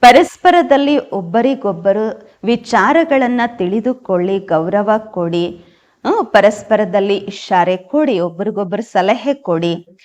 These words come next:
ಕೊಡೋದು ತಗೊಳ್ಳೋದು ಮಾಡಿ, ಪರಸ್ಪರದಲ್ಲಿ ಸಂಘಟನೆಯ ಶಕ್ತಿಯ ಸ್ವರೂಪ ಪ್ರತ್ಯಕ್ಷ ಮಾಡಿ. ಏಕೆಂದರೆ ನಿಮ್ಮ ಸಂಘಟನೆಯ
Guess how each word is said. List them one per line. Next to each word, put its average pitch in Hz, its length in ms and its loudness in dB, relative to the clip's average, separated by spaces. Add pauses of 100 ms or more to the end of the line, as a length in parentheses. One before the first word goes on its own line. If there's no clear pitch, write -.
(120)
ಕೊಡೋದು 240 460 6
ತಗೊಳ್ಳೋದು 220 880 0
ಮಾಡಿ, 233 400 2
ಪರಸ್ಪರದಲ್ಲಿ 170 960 -2
ಸಂಘಟನೆಯ 190 800 -2
ಶಕ್ತಿಯ 220 640 -4
ಸ್ವರೂಪ 208 600 -4 (400)
ಪ್ರತ್ಯಕ್ಷ 214 640 -2
ಮಾಡಿ. 190 680 -2 (260)
ಏಕೆಂದರೆ 202 1040 0
ನಿಮ್ಮ 294 400 4
ಸಂಘಟನೆಯ 214 920 0